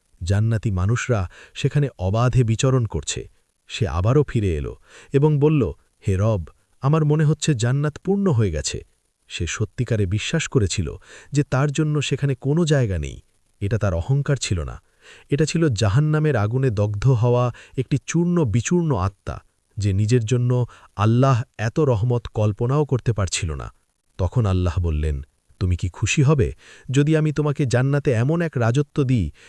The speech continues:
যেটা এই পৃথিবীর সমান বিশাল, যেখানে তুমি একসময় বাস করতে?" লোকটি স্তম্ভিত হয়ে গেল। তার মস্তিষ্ক এটা ধারণ করতে পারছিল না। "সারা দুনিয়ার সমান? গোটা দুনিয়া শুধু আমার জন্য?" সে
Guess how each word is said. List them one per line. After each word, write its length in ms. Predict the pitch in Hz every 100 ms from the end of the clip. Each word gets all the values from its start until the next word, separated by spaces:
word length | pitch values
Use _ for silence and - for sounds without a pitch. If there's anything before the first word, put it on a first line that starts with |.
| -
যেটা 240 | 123 139 143 -
এই 180 | 139 170
পৃথিবীর 440 | - 165 160 165
সমান 440 | 151 - 135 147 120
বিশাল, 420 | 110 139 101 78 - _ -
যেখানে 340 | 117 131 127
তুমি 200 | 127 120
একসময় 460 | 107 - - 131 113
বাস 260 | 87 82
করতে?" 360 | - 139 - 185 - _ _ _ _ _
লোকটি 300 | 87 87 -
স্তম্ভিত 580 | 85 - 110 120 98 98
হয়ে 240 | 85 80 71
গেল। 220 | 73 67 - _ _ - - -
তার 140 | 160
মস্তিষ্ক 480 | 151 - - - 185
এটা 180 | 170 165
ধারণ 300 | 82 120 185
করতে 280 | 165 - 113
পারছিল 400 | 92 - - 69
না। 200 | 62 - _ _ _
"সারা 420 | - - 98 113 95
দুনিয়ার 440 | 90 101 139 160
সমান? 440 | - 180 175 80 65 _ _ -
গোটা 360 | 95 117 147 117
দুনিয়া 440 | 85 104 135 156
শুধু 260 | - 143 135
আমার 320 | 104 170 190
জন্য?" 360 | 190 151 82 - _ _ _ - -
সে 180 | - 147